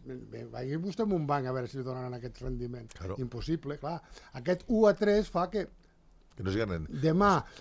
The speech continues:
Speaker 2: sostenible.
Speaker 1: a, a, a, a, era, el, el Jordi, quan li pregunta com a president, «Escolti, això quan s'acaba la mina?» Escolti, és que m'és igual,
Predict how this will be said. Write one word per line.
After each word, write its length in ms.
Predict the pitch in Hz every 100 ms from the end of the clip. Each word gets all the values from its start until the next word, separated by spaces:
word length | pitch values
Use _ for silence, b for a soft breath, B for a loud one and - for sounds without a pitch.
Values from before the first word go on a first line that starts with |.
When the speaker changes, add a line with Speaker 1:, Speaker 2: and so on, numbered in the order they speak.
| 135 147
Speaker 2:
sostenible. 480 | - 98 - 247 95
Speaker 1:
a, 160 | -
a, 200 | - 135 139
a, 200 | 123 - -
a, 40 | 170
era, 160 | 147 110
el, 140 | 113 113 117
el 80 | 117
Jordi, 380 | 160 175 175 190 B B B
quan 220 | - 170 170
li 60 | 165
pregunta 400 | 160 180 202 170
com 160 | 139
a 60 | 123
president, 240 | 123 156
«Escolti, 300 | 143 220 208 185
això 140 | 214
quan 160 | 240 226
s'acaba 320 | 208 220 214
la 80 | 185
mina?» 140 | 175
Escolti, 240 | 175 196 175
és 80 | -
que 80 |
m'és 160 | 143 143
igual, 380 | 160 240 208